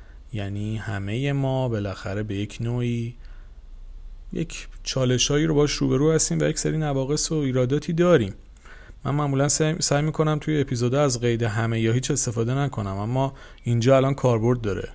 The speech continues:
آیا شما خودتون تو زندگیتون کسی رو می‌شناسید که هیچ عیب و نقص و، اه، کمبودی نداشته باشه؟ واقعاً نیست. یعنی هممون به نوعی این مسائل داریم، اما کسی که تفکر همه یا هیچو داره،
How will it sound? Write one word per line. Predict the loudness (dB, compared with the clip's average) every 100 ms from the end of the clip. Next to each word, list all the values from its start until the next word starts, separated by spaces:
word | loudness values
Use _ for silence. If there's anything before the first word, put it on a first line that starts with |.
| -10
آیا | 0 2
شما | 2 2 0
خودتون | 2 2 0 0
تو | 0
زندگیتون | 0 0 0 -2 -2
کسی | 0 0 0
رو |
می‌شناسید | 0 0 0 0 -2
که | -4
هیچ | -2 0 0 0 0 -2 0
عیب | 0 0
و | -2
نقص | 0 -2 -2 -2 0
و، | 0 -2 -10 -20 -20 -20 -20 -12
اه، | -6 -4 -4 -4 -6 -8 -16 -20 -20 -20 -20 -10 -2
کمبودی | 0 0 0 0
نداشته | -2 -2 -2 -4 -4
باشه؟ | -4 -4 -4 -6
واقعاً | -2 0 0
نیست. | 0 2 2 2 0
یعنی | -2
هممون | -2 -2 0 0 0 0
به | 0 0
نوعی | 0 0 0 0 -4 -10 -20 -14 -2
این | 2
مسائل | 4 4 2 2 2
داریم، | 4 6 6 4 -2 -10 -20 -20 -4 0
اما | 4 4 4 2
کسی | 0 0 4 4 2
که | -2 -4 -4
تفکر | -4 -2 -2 0 0
همه | 0 0 0
یا |
هیچو | 0 0 0
داره، | 0 2 2 2 2